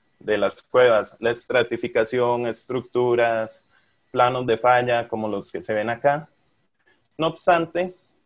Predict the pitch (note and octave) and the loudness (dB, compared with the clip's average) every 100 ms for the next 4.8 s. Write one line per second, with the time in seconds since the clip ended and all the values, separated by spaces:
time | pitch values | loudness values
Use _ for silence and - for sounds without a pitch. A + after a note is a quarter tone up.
0 | - G#2 G2+ - B2+ C3 C#3 D3 C#3+ D3 | 0 4 4 4 4 4 2 -2 0 0
1 | C#3+ C#3+ D3+ E3 D3+ D3 - D#3 D#3+ _ | 0 -2 -6 -6 -2 -4 -4 -10 -12 _
2 | _ _ _ _ B2 A#2+ C#3+ F3+ C#3+ G2+ | _ _ _ _ -2 0 4 4 4 0
3 | G2+ _ _ A2+ G#2+ B2+ B2 C#3+ C#3 C3 | -4 _ _ -6 2 2 2 4 6 4
4 | A2 A2 A2 A2+ B2 C3+ A2+ F#2 | 0 -2 0 0 2 2 2 -2